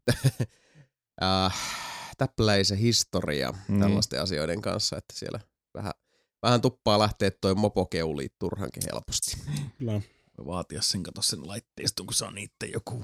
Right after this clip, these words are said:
Speaker 2: varastosta pöllitty kuitenkin.
Speaker 1: Mm.
Speaker 3: Mm. Mm, mm. Se on vähän vaikea sanoa.
Speaker 1: Saa nähdä.
Speaker 3: Kyllä.
Speaker 2: Toivottavasti
Speaker 3: Ö,
Speaker 2: ei.
Speaker 3: niin. Vanhoilta Criterion Gamesin, ö,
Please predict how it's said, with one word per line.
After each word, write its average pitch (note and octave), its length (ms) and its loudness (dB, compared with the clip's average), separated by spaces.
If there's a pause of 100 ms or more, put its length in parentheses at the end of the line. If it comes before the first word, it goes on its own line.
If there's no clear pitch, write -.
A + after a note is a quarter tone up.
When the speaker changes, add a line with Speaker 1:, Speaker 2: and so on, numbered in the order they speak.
(120)
Speaker 2:
varastosta B2 600 -6
pöllitty B2 640 -6
kuitenkin. - 440 -16
Speaker 1:
Mm. G2+ 340 -2
Speaker 3:
Mm. F#2+ 260 -4 (240)
Mm, D3+ 320 -4
mm. G#2+ 220 -2
Se - 280 -14
on - 40 -8
vähän B2 160 -2
vaikea C3+ 300 2
sanoa. - 240 -2 (440)
Speaker 1:
Saa E3 140 4
nähdä. C3+ 160 4 (440)
Speaker 3:
Kyllä. G#2+ 160 2 (120)
Speaker 2:
Toivottavasti A#2+ 280 2 (120)
Speaker 3:
Ö, E3+ 40 -6
Speaker 2:
ei. - 20 -8 (360)
Speaker 3:
niin. A2 220 -6 (320)
Vanhoilta E3+ 380 8
Criterion D3+ 540 6
Gamesin, A#2+ 560 6 (300)
ö, B2 220 2